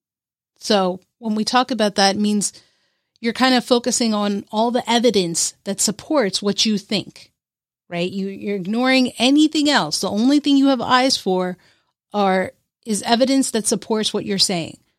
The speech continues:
For example, there is a school of thought that women are bad drivers. And so when you hear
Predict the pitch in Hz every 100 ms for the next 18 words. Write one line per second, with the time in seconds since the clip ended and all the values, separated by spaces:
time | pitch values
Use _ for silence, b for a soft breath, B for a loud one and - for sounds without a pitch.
0 | _ _ 214 202 196 196 175 - - _
1 | _ _ _ _ _ _ _ _ _ _
2 | B B B B B - 226 240 240 233
3 | 226 226 208 - 214 214 214 - 285 294
4 | - 180 196 - _ _ _ _ 226 202
5 | 214 240 254 247 208 175 190 190 175 175
6 | 160 - - - - _ _ _ _ _
7 | _ 208 208 208 - 208 196 202 - _
8 | _ _ - 214 208 202 - _ _ _
9 | _ 202 202 - 320 285 180 180